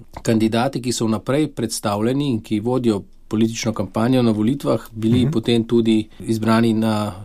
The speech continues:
Speaker 1: eh,
Speaker 2: Za vodilne položaje.
Speaker 1: za vodilne položaje. To je pač osnovni demokratični princip. Če se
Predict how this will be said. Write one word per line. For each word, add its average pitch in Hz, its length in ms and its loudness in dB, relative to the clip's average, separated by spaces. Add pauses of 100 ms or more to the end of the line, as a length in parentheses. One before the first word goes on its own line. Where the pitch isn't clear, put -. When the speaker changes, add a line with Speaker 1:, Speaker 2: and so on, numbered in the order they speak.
(100)
Speaker 1:
eh, 101 600 -6
Speaker 2:
Za 117 80 2
vodilne 113 360 2
položaje. 107 420 -2
Speaker 1:
za 117 60 2
vodilne 113 340 2
položaje. 107 500 -2
To 131 160 -2
je 131 100 0
pač 117 260 -4
osnovni 127 460 0
demokratični 117 680 0
princip. 113 440 0 (280)
Če 120 200 0
se 117 320 2